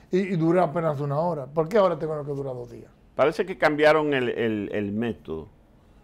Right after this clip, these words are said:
Speaker 2: y ahora es más exigente. Porque el certificado médico tiene que ser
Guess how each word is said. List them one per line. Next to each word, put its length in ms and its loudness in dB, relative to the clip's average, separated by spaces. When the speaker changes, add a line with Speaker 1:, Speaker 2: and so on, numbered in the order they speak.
Speaker 2:
y 60 -6
ahora 220 2
es 60 2
más 260 -4
exigente. 640 -12
Porque 920 0
el 760 -8
certificado 800 -4
médico 500 -4
tiene 260 -2
que 120 -6
ser 420 0